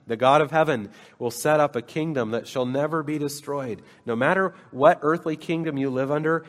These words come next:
and no matter how bad or good it is, it will someday be pulverized, and God's kingdom will be the only one forever.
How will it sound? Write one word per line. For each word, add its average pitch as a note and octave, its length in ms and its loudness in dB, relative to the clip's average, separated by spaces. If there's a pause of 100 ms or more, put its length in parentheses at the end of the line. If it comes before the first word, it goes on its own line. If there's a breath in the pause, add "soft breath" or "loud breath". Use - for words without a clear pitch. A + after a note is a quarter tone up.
(100)
and B2 100 -8
no B2 100 0
matter C#3 320 0
how D3 180 -2
bad A2+ 460 -4
or A#2 120 -6
good G#2+ 260 -8
it C#3 120 -4
is, D3 400 -2
it C3 160 -8
will A#2+ 120 -10
someday C#3 480 -6
be G#2 260 -10
pulverized, F2 1000 -12 (280 soft breath)
and G2+ 120 -12
God's A#2+ 300 -8
kingdom C#3 400 -6 (160 loud breath)
will G#2 80 -12
be A2 100 -8
the A2 120 -10
only C3 240 -8
one B2 280 -10 (200 loud breath)
forever. A#2 440 -10